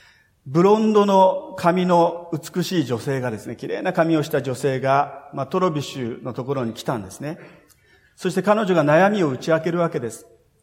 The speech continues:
どういう悩みかっていうと、まあ、自分を愛せないんだっていうふうにこう告白するんですね。そこから始まるわけですけれども、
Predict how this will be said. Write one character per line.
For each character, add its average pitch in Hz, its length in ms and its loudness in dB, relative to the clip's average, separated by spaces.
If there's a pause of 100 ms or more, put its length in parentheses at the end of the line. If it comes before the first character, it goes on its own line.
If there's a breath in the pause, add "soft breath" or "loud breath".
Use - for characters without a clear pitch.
(220)
ど 208 140 2
う - 20 0
い 247 60 0
う 214 40 0
悩 160 200 6
み 165 140 0
か 139 100 0
っ - 100 -8
て 127 80 -6
い 113 40 -4
う 110 40 -6
と、 - 480 -6
ま 117 60 -10
あ、 - 20 -10
自 120 160 -8
分 214 300 -2
を 208 180 -4
愛 175 160 2
せ 214 160 -2
な 180 140 -4
い 127 40 -6
ん 117 60 -8
だ 110 140 -6
っ - 160 -18
て 139 80 -10
い - 20 -6
う 151 40 -6
ふ - 20 -4
う - 20 -4
に 139 120 -6
こ 101 200 -12
う - 20 -20
告 117 200 -6
白 127 160 -4
す - 100 -14
る 120 80 -12
ん 107 80 -12
で - 60 -20
す - 120 -20
ね。 127 120 -16
そ 165 120 -14
こ 156 60 -16
か 196 80 0
ら 180 80 2
始 156 220 -6
ま 160 100 0
る 151 80 -2
わ 139 80 0
け 135 80 -8
で 113 80 -10
す - 100 -14
け - 60 -12
れ 117 80 -10
ど - 80 -16
も、 131 380 -10